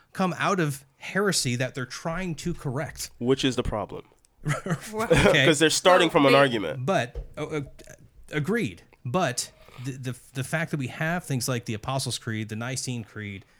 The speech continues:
Speaker 1: those things tell us what they were trying to actually combat
Speaker 2: Mm-hmm.
Speaker 1: back then. And I think when it comes to the Trinity,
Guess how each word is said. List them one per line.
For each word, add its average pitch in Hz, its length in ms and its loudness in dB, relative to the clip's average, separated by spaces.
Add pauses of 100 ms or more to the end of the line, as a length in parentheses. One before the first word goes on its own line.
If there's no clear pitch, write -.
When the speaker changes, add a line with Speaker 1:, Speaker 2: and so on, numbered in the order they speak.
(420)
Speaker 1:
those 151 200 0
things 156 280 -2
tell 165 340 -2
us - 260 0 (360)
what 120 340 -4
they 147 80 0
were 127 160 -2
trying 143 460 -2
to 120 160 -8
actually 120 600 -6 (540)
combat 123 580 -2 (140)
Speaker 2:
Mm-hmm. 113 420 -6
Speaker 1:
back 117 280 -2
then. 110 340 -8 (460)
And 123 240 -4
I 123 120 -6
think 165 300 -6
when 139 100 -2
it 123 80 -10
comes 165 260 -6
to 156 100 -6
the 123 100 -8
Trinity, 107 560 -2